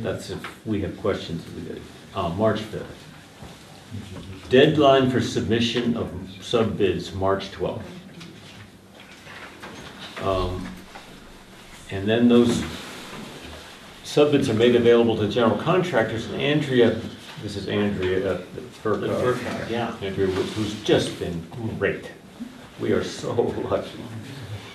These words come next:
Speaker 1: Uh, she actually told us, uh, earlier in the year that she wouldn't be available for this building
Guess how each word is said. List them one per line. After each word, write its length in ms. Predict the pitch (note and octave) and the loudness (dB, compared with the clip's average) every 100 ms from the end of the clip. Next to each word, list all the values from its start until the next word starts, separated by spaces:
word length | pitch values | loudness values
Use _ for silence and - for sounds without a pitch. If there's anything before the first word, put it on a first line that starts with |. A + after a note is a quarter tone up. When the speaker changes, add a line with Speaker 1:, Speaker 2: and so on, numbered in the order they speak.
| - - - | -18 -18 -4
Speaker 1:
Uh, 200 | A#2+ A2 - - - - - - | 0 2 0 -10 -16 -14 -12 -10
she 600 | - - - B2+ A#2+ A2+ | -10 -8 -6 2 2 4
actually 420 | G#2+ A2 - F#2+ - | 4 4 4 -2 4
told 320 | A#2+ B2+ - | 8 10 8
us, 320 | - - - - - | 2 -6 -10 -10 -4
uh, 280 | G2 E2+ F2 - - - - - | -2 0 -4 -8 -16 -20 -20 -4
earlier 460 | A2 G#2 G2 F#2 F#2 | 2 4 4 4 2
in 200 | E2 D#2+ - - - - - - - - - | 0 -4 -10 -18 -20 -20 -20 -20 -20 -16 -10
the 80 | E2+ | -8
year 480 | F2 G#2+ G2 D#2+ E2+ - - - - - - - | -2 0 2 0 -4 -6 -10 -16 -20 -16 -6 -4
that 100 | - - - | -4 -6 -8
she 300 | - - A2+ | -6 -4 -2
wouldn't 340 | G#2 D3 B2+ G#2 | 2 2 4 4
be 120 | G2+ | 4
available 480 | G2 A2+ G#2 - - - - - A2 | 6 6 4 2 -4 -10 -18 -14 2
for 160 | G2+ F#2+ | 4 6
this 260 | F#2 A2 - | 4 2 0
building 380 | - G#2+ - | 4 4 4